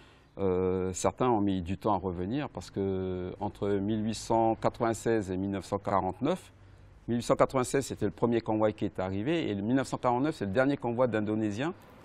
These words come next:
arrivé en Nouvelle-Calédonie. Il y a eu plus de quatre-vingt-sept convois, il y a eu plus de vingt mille Javanais qui ont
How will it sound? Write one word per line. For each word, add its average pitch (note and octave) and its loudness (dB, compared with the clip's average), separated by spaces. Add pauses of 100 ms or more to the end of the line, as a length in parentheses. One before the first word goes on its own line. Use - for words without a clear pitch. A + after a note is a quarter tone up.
(220)
arrivé A#2 4
en A#2+ 4
Nouvelle-Calédonie. A2 2 (720)
Il G#2 4
y G#2 8
a G#2+ 8
eu A#2+ 4
plus D#3 4
de A#2 6
quatre-vingt-sept B2 2
convois, C3+ 0 (600)
il G2+ -4
y - 2
a G2+ 4
eu A2 0
plus D3+ -2
de A#2 4
vingt D3+ 6
mille D3+ 8
Javanais B2+ 4
qui - -4
ont F#2+ -2